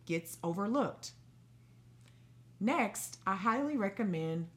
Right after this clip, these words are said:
learning to focus in on the positive. There's this old saying that says,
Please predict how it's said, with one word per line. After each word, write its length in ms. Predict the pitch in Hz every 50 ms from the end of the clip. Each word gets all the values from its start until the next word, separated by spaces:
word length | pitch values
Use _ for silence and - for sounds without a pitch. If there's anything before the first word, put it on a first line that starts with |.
| - -
learning 300 | 160 170 175 175 180 170
to 160 | - - 170
focus 500 | - - 190 185 185 190 226 214 - -
in 300 | 160 143 143 147 156 - - -
on 360 | - 143 143 143 147 156 156 156 -
the 100 | - 170
positive. 640 | - - 254 269 285 220 175 156 131 120 - - - - - - - - - - - - - - - - - - - - - -
There's 200 | 202 214 220 214
this 220 | - 214 202 - -
old 240 | 226 254 311 302 -
saying 540 | - - - 320 302 320 240 185 180 175 170
that 140 | 165 165 160
says, 520 | - 156 143 139 143 143 156 156 -